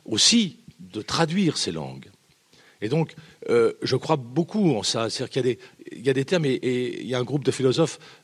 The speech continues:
derrière Barbara Cassin, qui a publié, du reste, un magnifique dictionnaire des intraduisibles,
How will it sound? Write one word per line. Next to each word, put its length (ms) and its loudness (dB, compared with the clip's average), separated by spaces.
derrière 300 0
Barbara 340 -4
Cassin, 380 -4
qui 100 -4
a 20 2
publié, 320 -4
du 100 -2
reste, 180 -2
un 40 -4
magnifique 400 2
dictionnaire 460 -6
des 180 -4
intraduisibles, 840 -6